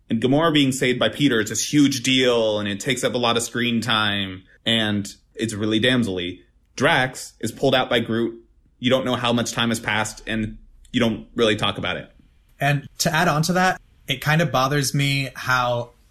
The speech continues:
Speaker 2: every single time there is a woman in a group, they have to make her a love interest for someone. It happens with Black Widow, it happens with Gamora, and those are the only <laughs> two women we have so far. <laughs>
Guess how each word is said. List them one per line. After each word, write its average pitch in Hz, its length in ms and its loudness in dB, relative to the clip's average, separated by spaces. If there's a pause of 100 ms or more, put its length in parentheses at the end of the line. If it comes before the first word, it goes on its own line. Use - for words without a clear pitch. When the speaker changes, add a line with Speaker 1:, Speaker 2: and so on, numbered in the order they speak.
Speaker 2:
every 135 260 0
single 135 280 -2
time 127 380 0
there 123 160 2
is 123 140 0
a 120 100 0
woman 120 360 0
in 113 180 -2
a 110 60 -4
group, 127 440 -2 (320)
they 123 100 0
have 120 300 0
to 127 80 -2
make 117 160 0
her 117 100 -2
a 113 60 2
love 107 200 -2
interest 123 640 -4
for 127 220 -2
someone. 127 640 -2 (520)
It 131 120 0
happens 143 300 2
with 143 120 0
Black 139 220 2
Widow, 131 400 2
it 127 120 -2
happens 123 340 0
with 123 160 -2
Gamora, 117 720 0 (420)
and 117 440 -2
those 127 200 0
are - 20 0
the 127 140 -2
only 131 220 2
<laughs> 165 80 0
two 170 100 4
women 202 240 4
we 202 80 4
have 165 340 2
so 135 200 0
far. 147 220 2 (220)
<laughs> 277 80 2